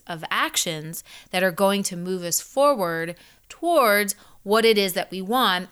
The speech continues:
which is the have. So we're actually moving from a be the entrepreneur first, do the things that we need to do that align with that,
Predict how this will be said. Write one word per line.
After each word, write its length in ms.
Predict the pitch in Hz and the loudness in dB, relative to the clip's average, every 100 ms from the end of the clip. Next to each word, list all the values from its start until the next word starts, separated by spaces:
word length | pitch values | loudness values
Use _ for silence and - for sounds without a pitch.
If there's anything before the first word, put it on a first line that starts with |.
| _ _ | _ _
which 220 | 180 175 175 | -10 -6 -4
is 140 | 165 | -4
the 120 | 180 | -6
have. 480 | 160 170 123 76 - | -6 -4 -4 -8 -8
So 200 | - - | -2 0
we're 100 | 180 | 0
actually 420 | 180 214 240 - 190 | -2 -2 -4 -6 -6
moving 320 | 185 170 175 | -6 -6 -8
from 240 | - 165 - | -8 -8 -6
a 280 | 165 160 143 - | -8 -8 -12 -8
be 640 | 214 240 202 175 226 247 _ _ _ | -2 -2 -2 -4 -8 -10 _ _ _
the 260 | 180 190 - | -4 -2 0
entrepreneur 680 | 185 - 185 196 180 170 | -4 -4 -8 -8 -6 -6
first, 760 | 160 - - 196 156 175 - - - _ _ - 156 | -8 -12 -4 -2 -2 -4 -6 -8 -16 _ _ -16 -10
do 520 | 147 240 233 190 175 170 | -2 4 4 4 0 -6
the 120 | 180 | -12
things 380 | - 202 196 180 | -8 -6 -6 -6
that 140 | 180 | -8
we 120 | 175 | -8
need 220 | 175 170 | -10 -10
to 100 | 160 | -10
do 200 | 156 170 | -8 -6
that 160 | 165 160 | -6 -8
align 520 | 151 160 185 247 262 | -8 -4 0 0 0
with 180 | 196 - | -4 -6
that, 340 | 165 160 160 | -4 -2 -4